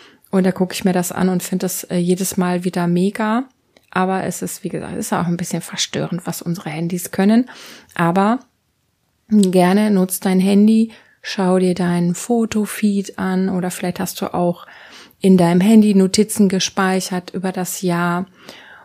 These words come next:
Ähm, schau dir vielleicht nochmal deine Playlists an, die du hast. Vielleicht hörst du Podcast gerne, vielleicht hörst du Musik gerne. Schau dir an, was ist so gewesen in meinem Handy, was finde ich. Du könntest sogar den,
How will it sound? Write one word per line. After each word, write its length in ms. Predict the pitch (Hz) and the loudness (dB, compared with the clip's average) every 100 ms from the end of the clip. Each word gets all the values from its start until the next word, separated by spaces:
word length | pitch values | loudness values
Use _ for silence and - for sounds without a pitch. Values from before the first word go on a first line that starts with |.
| - _ _ _ - | -20 _ _ _ 0
Ähm, 760 | 180 180 175 180 175 175 175 - - 180 | 4 4 4 4 4 2 -2 -6 -6 -2
schau 400 | - - 175 175 | 0 2 4 4
dir 160 | 180 175 | 6 4
vielleicht 400 | - 175 170 - | 2 0 0 0
nochmal 220 | 170 165 | -2 0
deine 340 | 165 156 156 156 _ | 0 0 -2 -4 _
Playlists 1040 | - 180 165 156 165 190 240 233 - - - | -4 0 0 2 4 4 4 0 -6 -6 0
an, 280 | 208 247 370 _ | 4 4 2 _
die 140 | - 208 | -4 -2
du 160 | 214 | -2
hast. 460 | - 226 277 - - | -2 -4 -4 -8 -10
Vielleicht 420 | - 185 180 - | -4 -2 -2 -2
hörst 280 | 180 175 - | -2 -2 -4
du 60 | 180 | -6
Podcast 840 | - 254 - - 214 208 - - | -2 -4 -4 -6 -2 -2 -2 0
gerne, 340 | 202 190 196 | 2 4 2
vielleicht 260 | - 185 170 | 2 -2 0
hörst 240 | 185 - | 0 0
du 60 | 196 | 0
Musik 440 | 202 208 208 208 | 0 0 -2 0
gerne. 540 | 202 190 190 190 185 185 - - - - _ - | 0 2 4 2 2 -4 -14 -20 -20 -20 _ -4
Schau 360 | - 185 196 | -2 2 4
dir 260 | 196 190 - | 4 4 2
an, 340 | 180 196 190 | 2 4 2
was 280 | 190 196 - | 2 -2 -2
ist 260 | 190 190 - | -6 -4 0
so 240 | 190 185 | 2 2
gewesen 680 | 180 170 185 214 240 247 240 | 0 2 2 2 4 4 4
in 240 | - 202 202 | 4 4 4
meinem 320 | 196 196 185 | 6 6 8
Handy, 400 | 185 202 220 196 | 8 8 6 2
was 180 | 190 - | -2 0
finde 380 | 202 202 214 | 4 6 6
ich. 360 | 208 226 247 - | 4 2 -2 -4
Du 100 | 202 | -4
könntest 300 | 190 180 180 | -2 -2 -2
sogar 220 | 185 185 | -2 -2
den, 400 | 180 180 175 175 | 2 4 4 0